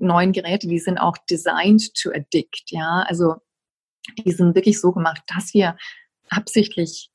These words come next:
oder absichtlich so gemacht, dass wir leichter süchtig werden. Auch dieses intuitive Bediendesign. Also die Anbieter machen natürlich nichts dafür, dass wir, ähm, weniger an den Handys sind. Das ist ja auch klar. In ihrem Interesse ist ja das Geld.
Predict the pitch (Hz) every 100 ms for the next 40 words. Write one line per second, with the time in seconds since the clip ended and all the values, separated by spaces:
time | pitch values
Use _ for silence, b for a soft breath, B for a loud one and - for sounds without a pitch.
0 | - 175 170 - - - 220 208 180 180
1 | 175 165 160 165 - 160 160 160 160 151
2 | 214 - 220 - 156 151 151 151 208 _
3 | _ _ - 175 - 165 156 190 180 170
4 | 165 180 170 156 - 208 233 214 202 175
5 | 175 180 - B B B B - 180 180
6 | 190 185 180 180 - 180 226 214 208 185
7 | 180 202 180 175 - 170 - 185 269 302
8 | - - - _ _ _ _ 175 165 -
9 | 180 160 160 - 180 165 156 156 156 -
10 | 160 160 156 - 190 220 190 156 156 165
11 | 165 160 160 151 156 175 160 175 175 -
12 | - - - 175 - 165 175 175 170 170
13 | 160 165 - - - 151 151 - 160 156